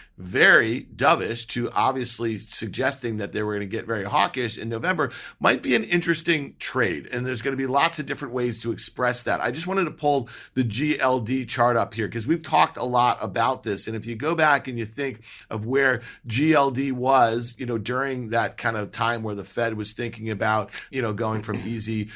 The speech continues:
Speaker 1: to hawkish, we had that huge flight to, I guess, what you call quality, Guy, when,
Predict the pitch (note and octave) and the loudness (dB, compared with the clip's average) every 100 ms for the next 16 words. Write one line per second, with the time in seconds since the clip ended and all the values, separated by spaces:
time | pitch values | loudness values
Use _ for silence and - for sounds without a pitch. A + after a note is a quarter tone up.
0 | - - B2+ A#2 E3+ F3+ C#3 A#2+ B2 B2+ | -10 0 2 6 6 6 2 -2 -2 0
1 | B2+ C3 A#2 C3+ - - - G#3 G#3 F#3 | 4 4 4 0 -2 -16 -14 -2 0 2
2 | C3 - C#3+ C#3 B2 - B2+ A#2+ A#2+ - | 0 0 2 4 2 -2 -2 0 0 0
3 | - D3+ C3 B2 B2+ A2+ - G#2 A#2+ D3+ | -2 -4 -4 -2 2 2 2 2 4 2
4 | D#3 D#3 D#3 D#3 D3 A#2+ A#2 | 2 4 6 6 2 0 0